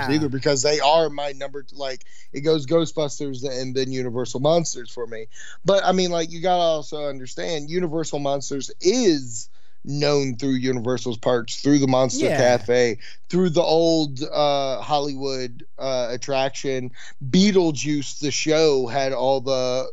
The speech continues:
Speaker 1: the monsters on there. So it's like the Universal monsters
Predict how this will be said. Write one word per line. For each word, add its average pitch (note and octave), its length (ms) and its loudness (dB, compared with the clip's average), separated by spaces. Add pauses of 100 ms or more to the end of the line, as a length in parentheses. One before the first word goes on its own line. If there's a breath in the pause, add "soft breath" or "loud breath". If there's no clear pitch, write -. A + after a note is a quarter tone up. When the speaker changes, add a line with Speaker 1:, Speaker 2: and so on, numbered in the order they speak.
(160)
Speaker 1:
the C3+ 280 -2
monsters C3 500 0
on B2+ 140 -2
there. E3+ 240 2
So F3+ 180 4
it's E3+ 200 -2
like G3 240 4 (300 loud breath)
the F3+ 80 -2
Universal F#3+ 760 2
monsters C#3+ 680 -2